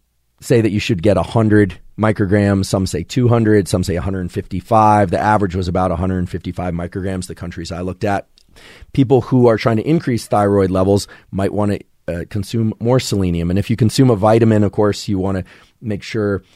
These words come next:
um, if it has selenium, that you're not overdoing it by consuming a lot of selenium-rich foods either. But nonetheless,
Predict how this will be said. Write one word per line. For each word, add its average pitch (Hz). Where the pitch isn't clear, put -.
um, 92
if 90
it 98
has 101
selenium, 101
that 90
you're 95
not 92
overdoing 98
it 90
by 87
consuming 92
a 85
lot 82
of 80
selenium-rich 87
foods 78
either. 113
But 120
nonetheless, 135